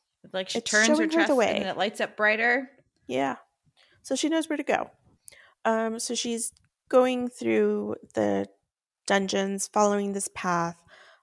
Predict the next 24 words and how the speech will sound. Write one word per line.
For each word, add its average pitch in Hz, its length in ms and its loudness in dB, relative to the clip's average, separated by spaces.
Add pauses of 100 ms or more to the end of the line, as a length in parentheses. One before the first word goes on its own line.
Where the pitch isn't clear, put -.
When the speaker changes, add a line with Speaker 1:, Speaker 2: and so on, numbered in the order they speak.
(540)
Speaker 2:
She - 120 -2
gets 202 180 2
attacked 202 400 0
by 202 160 4
the 196 200 2
Midgard 180 680 0
worm. 160 560 -4 (560)
Lo 196 180 6
and 190 100 0
behold, 175 440 2
we 180 80 -2
find 180 260 -4
out 165 180 0
that - 140 -6
Nesta 165 560 -2 (300)
and 262 360 -2 (120)
subsequently - 880 -4 (140)
Asriel 160 600 -2 (480)
are 151 400 0
following 170 440 0
her 151 240 -6
to 139 120 -10 (140)
escort - 420 -4
her - 300 -6